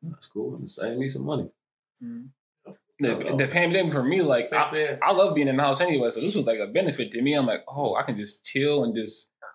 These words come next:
Speaker 2: focus on my craft as I just, like,
Speaker 1: Mm-hmm.
Speaker 2: have to be away from people." Oh, yeah, sign me up.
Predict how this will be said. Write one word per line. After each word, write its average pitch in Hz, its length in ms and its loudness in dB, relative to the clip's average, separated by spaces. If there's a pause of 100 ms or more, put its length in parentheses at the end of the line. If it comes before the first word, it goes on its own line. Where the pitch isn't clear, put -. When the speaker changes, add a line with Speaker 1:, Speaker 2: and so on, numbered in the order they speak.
(100)
Speaker 2:
focus 147 280 2
on 135 80 2
my 98 140 0
craft 170 540 2
as 117 160 2
I 113 200 2
just, 117 200 -6
like, 104 300 -4 (320)
Speaker 1:
Mm-hmm. 156 120 -6
Speaker 2:
have 147 260 2
to 175 100 0
be 185 100 -2
away 196 160 2
from 196 120 -6
people." 202 340 -2
Oh, 190 140 0
yeah, 190 140 -2
sign 165 260 -4
me 185 100 -8
up. - 240 -4